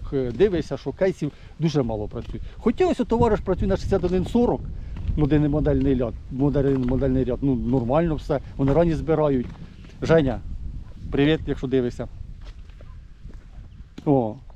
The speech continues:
працюють, рані збирають, соняшник збирають, кукурузу збирають. Тут же залежить від вподобання.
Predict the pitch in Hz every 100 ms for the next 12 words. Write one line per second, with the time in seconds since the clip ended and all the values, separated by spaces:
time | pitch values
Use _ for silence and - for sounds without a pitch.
0 | - - - - - - - - - -
1 | - 175 - 208 233 185 139 - - -
2 | - - - - - - 190 185 139 160
3 | 165 165 143 180 185 165 131 147 165 147
4 | 131 147 175 156 135 147 139 123 113 -
5 | - - - - - - - - - -
6 | - - - - - - - 220 208 135
7 | 151 190 156 127 135 - 160 156 143 147
8 | 117 92